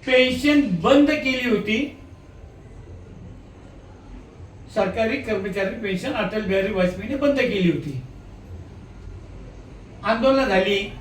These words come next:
चर्चा झाल्या, लोक त्यांच्या विरोधात, पण फार मोठ्या प्रमाणावर वर्ग उभा राहिला नाही त्यांच्या विरोधात.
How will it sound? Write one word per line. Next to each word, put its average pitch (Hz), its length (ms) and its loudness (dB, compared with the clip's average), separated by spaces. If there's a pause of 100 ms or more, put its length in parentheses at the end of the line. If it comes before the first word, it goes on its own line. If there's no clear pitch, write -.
(180)
चर्चा 220 340 4
झाल्या, 202 380 0
लोक 202 260 -4 (320)
त्यांच्या 202 260 -4
विरोधात, 214 380 -4 (1040)
पण - 280 -2
फार 240 180 4
मोठ्या 254 300 0
प्रमाणावर 208 720 0
वर्ग 190 380 0
उभा 214 480 2
राहिला 190 360 2
नाही 208 180 -4
त्यांच्या 180 280 -2
विरोधात. 156 440 -2